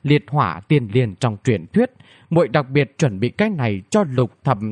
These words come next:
tuế thọ của phụ hoàng đấy." Sở Nguyệt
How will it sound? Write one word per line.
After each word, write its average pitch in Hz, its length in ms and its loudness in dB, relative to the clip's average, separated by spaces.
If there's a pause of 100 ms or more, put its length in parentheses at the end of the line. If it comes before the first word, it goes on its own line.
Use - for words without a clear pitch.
(100)
tuế 180 300 0
thọ 104 320 0
của 117 140 0
phụ - 240 -4
hoàng 101 260 -4
đấy." 208 240 0 (1600)
Sở 180 200 2
Nguyệt 135 240 0